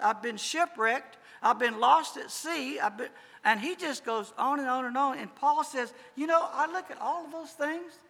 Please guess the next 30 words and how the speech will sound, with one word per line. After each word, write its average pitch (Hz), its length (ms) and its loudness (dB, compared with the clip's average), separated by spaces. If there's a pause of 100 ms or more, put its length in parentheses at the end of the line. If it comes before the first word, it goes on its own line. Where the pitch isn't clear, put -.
(1080)
that 226 80 -2
have 208 100 -2
happened 262 380 4
to 269 60 -8
me. 285 260 -4 (260)
And 214 140 0
in 202 160 -6
every 359 260 2
one 339 240 6
of 302 80 -4
those 277 220 0
things, 277 440 -4
I 247 180 6
think, 262 340 -6 (520)
"Thank 320 300 -2
God 180 320 6 (640)
I 269 160 10
went 302 340 0
through 226 140 -8
those 180 260 -4
things 196 400 -4
because 202 420 -4
it - 220 -14
gave 240 300 -4
me 277 80 -6
the 269 180 -6
opportunity 214 720 -2
to 196 120 -18
do 190 180 -4
what? 196 460 2